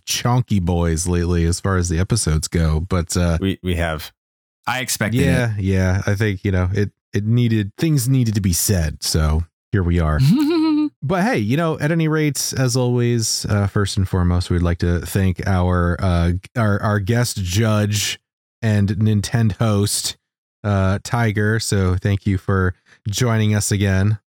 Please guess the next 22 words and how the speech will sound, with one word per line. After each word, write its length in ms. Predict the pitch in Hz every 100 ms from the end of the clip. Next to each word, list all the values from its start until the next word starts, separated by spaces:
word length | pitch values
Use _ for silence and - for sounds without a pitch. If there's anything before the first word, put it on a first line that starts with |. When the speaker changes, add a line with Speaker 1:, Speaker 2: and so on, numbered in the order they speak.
| _ _
Speaker 2:
Traitor! 760 | - 226 269 285 311 311 247 - _ _ _ _ _ _
Speaker 1:
Hey, 220 | - 269 226
listen, 420 | 135 226 294 233
man, 160 | 170
Speaker 3:
Thank 220 | 165 165 -
Speaker 1:
you 60 |
can't 140 | 117 110
Speaker 3:
you 40 |
for 120 | 120
Speaker 1:
blame 120 | 147 185
him 80 |
Speaker 3:
having 340 | 131 127 120 107
me. 160 | 101 95
I, 240 | 110 123 -
Speaker 1:
for 140 | - 113
seeing 300 | - 160 151
Speaker 3:
I, 40 |
Speaker 1:
the 120 | 113
Speaker 3:
I, 180 | 107 139
Speaker 1:
light. 120 | 85
Speaker 3:
I 80 | 127
loved, 720 | 123 117 120 131 120 - -